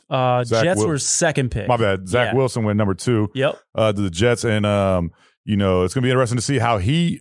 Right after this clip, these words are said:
Speaker 2: how he measures up. And then you got, uh, Sam Darnold. Those guys, those two teams, uh,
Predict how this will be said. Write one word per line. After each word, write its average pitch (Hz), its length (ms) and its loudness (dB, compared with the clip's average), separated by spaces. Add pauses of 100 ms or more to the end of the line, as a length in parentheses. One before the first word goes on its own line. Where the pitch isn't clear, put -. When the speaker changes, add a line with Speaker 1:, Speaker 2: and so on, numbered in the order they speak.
Speaker 2:
how 117 220 -2
he 139 100 0
measures 151 400 -2
up. 160 220 0 (320)
And 120 100 0
then 135 80 0
you 127 60 -2
got, 123 280 2
uh, 104 220 0
Sam 131 320 -2
Darnold. 120 400 0 (160)
Those 101 180 0
guys, 107 380 0
those 113 180 0
two - 140 -2
teams, 107 480 0 (220)
uh, 87 320 0